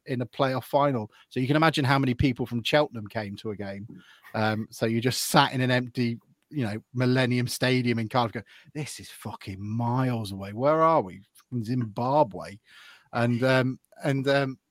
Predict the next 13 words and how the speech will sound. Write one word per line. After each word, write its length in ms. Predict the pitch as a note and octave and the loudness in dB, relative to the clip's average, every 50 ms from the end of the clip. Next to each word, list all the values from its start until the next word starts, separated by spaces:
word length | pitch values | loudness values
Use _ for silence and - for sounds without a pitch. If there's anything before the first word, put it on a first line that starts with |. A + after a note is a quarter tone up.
| _ _ _ _ _ _ _ - D3+ | _ _ _ _ _ _ _ 0 4
yeah, 140 | D#3 C#3+ | 4 6
lose 380 | C#3 C3+ C3+ C#3 C#3 C#3+ C#3 A#2+ | 6 6 6 6 6 6 6 6
one 240 | C3+ C#3+ C#3 C3+ C3+ | 6 6 6 6 4
nil. 340 | C3+ C3+ C3+ C3 B2+ B2 - - | 4 4 4 2 2 -2 0 4
No 180 | D3 C#3+ D3 | 6 6 8
one 160 | C#3 C#3 C#3 C3+ | 8 6 4 6
turns 340 | - D3 C3+ C3 B2+ A#2 | 6 6 6 6 6 4
up. 220 | B2 C3 B2+ B2 - _ _ _ _ _ | 4 4 2 2 -2 _ _ _ _ _
We 140 | - D3 D3+ | 4 8 8
all 140 | D3 D3 C3 | 8 8 8
go 200 | - C3+ C3 C3 | 6 6 6 6
home 220 | B2+ B2+ B2+ B2+ | 6 6 4 2
going, 260 | B2+ C3+ B2 B2 A#2 | 2 2 0 0 0